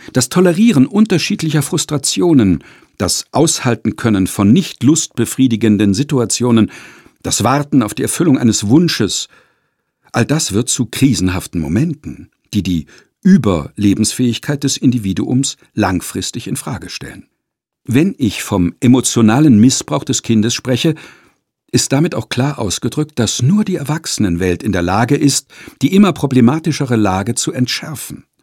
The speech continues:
Es kann also nicht darum gehen, Kinder strenger zu erziehen,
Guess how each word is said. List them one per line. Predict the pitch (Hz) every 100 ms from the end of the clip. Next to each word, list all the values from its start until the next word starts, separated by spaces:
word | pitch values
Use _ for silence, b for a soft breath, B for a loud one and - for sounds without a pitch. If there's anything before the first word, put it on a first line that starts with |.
| _ _ _ _ _ -
Es | -
kann | 117
also | 101 98
nicht | 131 -
darum | 117 107
gehen, | 98 117 107 B B
Kinder | - 135 135 107
strenger | - - 104 117 98
zu | - -
erziehen, | - - 233 90 -